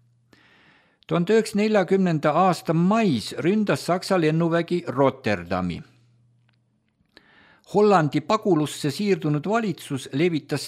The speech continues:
teadet, et sakslased surmasid ebainimlikult kolmkümmend tuhat kodanikku. Pärast sõjajärgse uurimise tulemusel selgus, et surma sai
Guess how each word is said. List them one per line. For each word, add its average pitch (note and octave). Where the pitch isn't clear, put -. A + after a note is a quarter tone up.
teadet, G3+
et -
sakslased D#3
surmasid D3
ebainimlikult C#3+
kolmkümmend F3+
tuhat D3+
kodanikku. F#2+
Pärast A#3
sõjajärgse C3+
uurimise D#3+
tulemusel A#2
selgus, C3
et C#3+
surma G#3
sai G2+